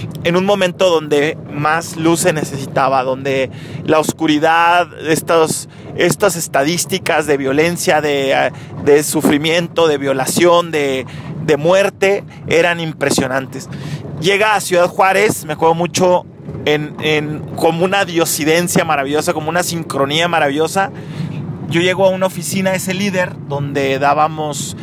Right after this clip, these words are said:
hacíamos como vinculación, una asociación civil, Grupo Re, que iniciábamos con, eh, con esta asociación civil, con ese líder. Y de repente veo los, los volantes, ¿no? De este señor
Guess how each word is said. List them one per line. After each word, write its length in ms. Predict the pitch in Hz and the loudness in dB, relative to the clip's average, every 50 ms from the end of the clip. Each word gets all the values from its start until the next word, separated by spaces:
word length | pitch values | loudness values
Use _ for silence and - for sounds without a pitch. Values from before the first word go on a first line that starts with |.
| - - - | -12 -8 -4
hacíamos 540 | - 143 - 170 175 160 160 180 175 170 | -4 -2 0 0 0 0 0 0 -2 -4
como 240 | - - 151 143 139 | -4 -4 -2 -2 -2
vinculación, 880 | 135 139 143 147 - 143 143 147 143 139 - 160 160 160 165 165 160 156 - - - - - - - - - - - | 0 -2 -4 -4 -2 0 2 2 2 2 0 2 2 2 2 0 -2 -8 -12 -16 -16 -14 -14 -14 -14 -14 -14 -8 -4
una 200 | 165 170 165 165 | -2 0 0 0
asociación 400 | 160 - 165 139 127 139 143 147 | -2 -2 -4 -6 -4 -4 -4 -4
civil, 400 | - - 160 151 156 160 160 156 | -4 -4 -2 0 0 0 0 0
Grupo 300 | 147 156 156 147 - 151 | 0 -2 0 2 2 0
Re, 240 | 151 147 151 156 143 | 2 2 0 -2 -2
que 140 | - - 165 | -2 -4 -2
iniciábamos 800 | 151 143 135 - - 185 180 170 165 165 165 170 185 190 - - - - - - - - - - | -2 -2 0 0 2 2 4 2 2 0 0 -4 -6 -6 -8 -14 -20 -20 -20 -20 -20 -20 -6 0
con, 400 | - - 185 185 196 208 214 - _ - | 4 6 6 6 4 2 -2 -12 _ -6
eh, 760 | - 151 156 156 156 160 160 156 151 151 151 147 143 139 131 - - - - - - - - - - - - - | -2 0 2 4 4 4 2 2 2 2 0 0 -2 -4 -8 -10 -16 -20 -20 -20 -20 -20 -20 -20 -20 -14 -4 0
con 160 | - 165 156 | 0 2 2
esta 220 | 165 165 - 190 | 2 0 0 -2
asociación 400 | 180 151 170 160 147 147 143 151 | -4 -2 -4 -4 -2 -2 -2 -2
civil, 340 | - - 160 143 135 127 127 | 0 0 2 2 2 2 0
con 160 | - 131 131 | -2 -2 -2
ese 140 | 135 - 151 | -2 0 2
líder. 400 | 139 139 147 143 135 131 131 - _ - - - - - | 4 4 4 4 2 0 -2 -6 _ -20 -20 -16 -4 0
Y 120 | - 180 | 4 4
de 100 | 190 202 | 6 6
repente 440 | 196 196 190 - 208 196 175 233 220 | 4 2 2 0 0 0 2 0 2
veo 240 | 202 190 190 190 196 | 2 4 2 4 2
los, 420 | 196 185 175 151 - - - - - - | 2 2 0 -2 -4 -10 -12 -14 -10 -4
los 240 | 156 160 156 143 | 0 0 0 2
volantes, 600 | 135 147 151 151 156 160 160 170 - 165 151 143 | 2 2 2 4 4 2 2 0 -2 -4 -2 -2
¿no? 240 | 143 143 156 170 180 | 0 0 0 0 0
De 280 | 180 170 156 147 139 131 - - - - - - - - - - - - - - - - | 2 0 0 0 -2 -4 -6 -14 -20 -18 -18 -16 -16 -16 -16 -16 -16 -16 -14 -12 -6 -2
este 320 | 175 175 165 - - 202 | -2 -2 -2 0 -2 -2
señor 580 | 185 - 175 156 156 170 185 202 233 240 240 | -2 -2 -4 -2 0 2 2 4 2 0 -2